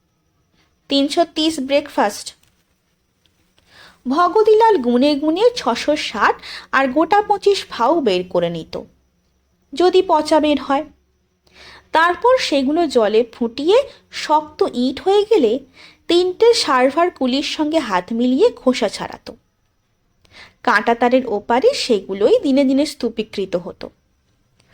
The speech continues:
সকালবেলায় ট্রেন এসে থামতো,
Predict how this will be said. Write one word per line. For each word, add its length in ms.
সকালবেলায় 1080
ট্রেন 280
এসে 280
থামতো, 500